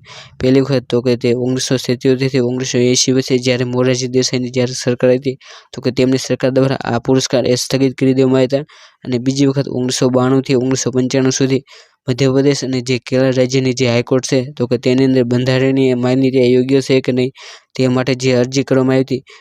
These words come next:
તે વખતે આના, આ એવોર્ડ જે ભારત રત્ન એવોર્ડ છે તે સ્થગિત કરી દેવામાં આવ્યા હતા. અને ત્યારબાદ ઓગણીસો ને પંચાવનની અંદર સુપ્રીમ કોર્ટ દ્વારા આ એવોર્ડને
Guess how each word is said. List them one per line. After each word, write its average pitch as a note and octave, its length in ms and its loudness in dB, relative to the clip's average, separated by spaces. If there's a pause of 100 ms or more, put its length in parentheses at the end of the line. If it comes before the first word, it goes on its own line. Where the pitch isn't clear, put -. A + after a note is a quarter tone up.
(100)
તે C3+ 140 0
વખતે C3 300 0 (260)
આના, B2 340 -4 (180)
આ A#2+ 180 0
એવોર્ડ C3 320 4
જે B2+ 100 0
ભારત B2 240 0
રત્ન B2+ 240 -2
એવોર્ડ C3 280 2
છે C3+ 140 -4
તે B2 160 -2
સ્થગિત C3 420 -2
કરી C3+ 200 2
દેવામાં B2+ 260 2
આવ્યા A#2+ 140 0
હતા. C#3+ 80 -2 (320)
અને B2 180 -10
ત્યારબાદ B2+ 380 0
ઓગણીસો C3 380 -2
ને C3+ 100 0
પંચાવનની C3 560 0
અંદર C3 200 2
સુપ્રીમ C3 380 0
કોર્ટ C3+ 180 0
દ્વારા C3 240 2
આ B2+ 140 0
એવોર્ડને B2+ 340 2